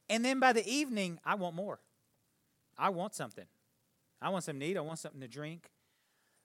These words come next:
The statement of Paul is, "These people are never satisfied. They never have peace.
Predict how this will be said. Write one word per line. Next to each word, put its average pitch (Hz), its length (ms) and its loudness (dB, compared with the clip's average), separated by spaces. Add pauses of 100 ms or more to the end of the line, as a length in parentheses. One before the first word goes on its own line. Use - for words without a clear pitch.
(220)
The 196 220 4
statement 196 1080 -2 (320)
of 151 320 -2
Paul 190 640 6
is, 135 400 -4 (180)
"These 196 680 -4 (140)
people 127 520 -8 (240)
are 120 180 -6
never 135 600 -8 (100)
satisfied. 107 960 -8 (220)
They 131 160 -2
never 165 520 4
have 214 280 4
peace. 196 460 0